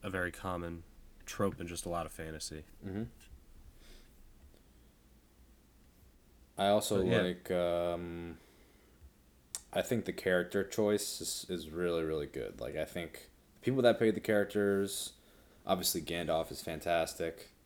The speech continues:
Speaker 1: Mm-hmm.
Speaker 2: Um, you know, you never think about, you never really think about Viggo Mortensen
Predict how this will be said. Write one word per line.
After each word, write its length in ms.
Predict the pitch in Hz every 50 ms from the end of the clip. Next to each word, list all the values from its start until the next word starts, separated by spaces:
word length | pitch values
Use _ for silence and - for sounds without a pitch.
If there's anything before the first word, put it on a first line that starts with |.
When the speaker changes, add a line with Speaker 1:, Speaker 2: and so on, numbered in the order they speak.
| _ -
Speaker 1:
Mm-hmm. 520 | 131 123 120 117 120 120 120 120 120 - 82
Speaker 2:
Um, 560 | 80 78 78 76 76 76 76 76 78 78 76 - - - - - - - - -
you 80 | - 78
know, 200 | 73 71 67 60 - - - - - - - - - - - - - -
you 80 | 90
never 200 | 90 95 90 87
think 260 | - - - 87 80
about, 460 | 92 85 87 82 82 80 80 78 76 - - - - - - - - - - - - -
you 100 | 92 107
never 120 | 113 113
really 240 | 110 104 98 95 87
think 180 | - 92 90
about 440 | - - 90 87 85 85 82 - - -
Viggo 220 | 85 92 90 87 87
Mortensen 800 | 85 85 85 85 - 82 85 - - 85 82 82 82 80 80 82